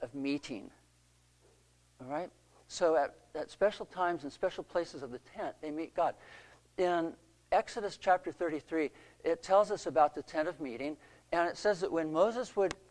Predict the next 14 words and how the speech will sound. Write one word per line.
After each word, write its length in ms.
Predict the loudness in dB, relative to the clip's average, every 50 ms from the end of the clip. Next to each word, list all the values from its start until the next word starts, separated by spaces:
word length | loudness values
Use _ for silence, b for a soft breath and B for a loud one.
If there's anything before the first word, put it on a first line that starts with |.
| _ _ -6
would 140 | -4 0
go 140 | 4 6 6
out 140 | 6 6 4
to 60 | 0 -6
it, 80 | -4
that 80 | -2 -2
it 80 | 0
was 280 | 2 0 0 -2 -4 -12 -20 _ _ 2
first 380 | 4 4 4 2 -2 -12 -18 -20 -20 _ -6
pitched 420 | 0 0 0 0 0 -4 -12 -16 -18 _ _ _ _ _ _ _ _ _ _ _ _ _ _ 0
away 280 | 4 6 8 8 8 6
from 220 | 4 0 -4 -2
the 80 | -4 -6
camp. 380 | -6 -4 -2 -2 -2 -2 -6